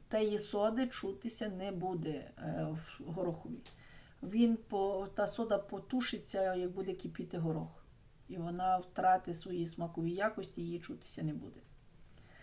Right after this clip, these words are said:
Ну, тоді дуже вона довго збігає, та, та вода, ну, з гороху. Ну, сода сама бухтить.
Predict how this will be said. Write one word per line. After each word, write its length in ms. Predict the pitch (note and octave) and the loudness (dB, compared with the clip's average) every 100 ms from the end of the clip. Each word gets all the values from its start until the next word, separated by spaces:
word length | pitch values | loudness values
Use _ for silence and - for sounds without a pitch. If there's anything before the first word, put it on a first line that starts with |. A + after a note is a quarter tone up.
| - - - - - | -20 -20 -20 -18 0
Ну, 320 | A3+ A#3 B3 | 8 12 12
тоді 300 | B3 A#3+ A3+ | 12 6 6
дуже 520 | F#3 G3 B3 B3 G3 | 4 8 12 12 10
вона 240 | F#3+ F#3 F#3 | 6 4 2
довго 420 | F#3+ G3 E3 F#3 | 2 2 2 0
збігає, 540 | F3+ G3+ G3 A#3 B3+ | 0 2 8 10 8
та, 240 | - F3+ F3 | 4 0 0
та 340 | F3+ - F#3 | 0 2 2
вода, 340 | F3+ F3+ F3 | 4 4 4
ну, 240 | F3 E3+ E3 | 4 2 0
з 60 | |
гороху. 540 | E3 F3 E3 D#3+ - - - | 2 2 2 0 -4 -12 -12
Ну, 400 | G#3 F#3 E3 D#3 - | -10 -4 -2 -2 -6
сода 420 | - - E3+ B2+ | -8 -2 -2 -2
сама 340 | D#3+ - F3 D3+ | -4 -6 -4 -2
бухтить. 520 | E3+ E3+ - B3 C#4 | -2 -6 0 2 2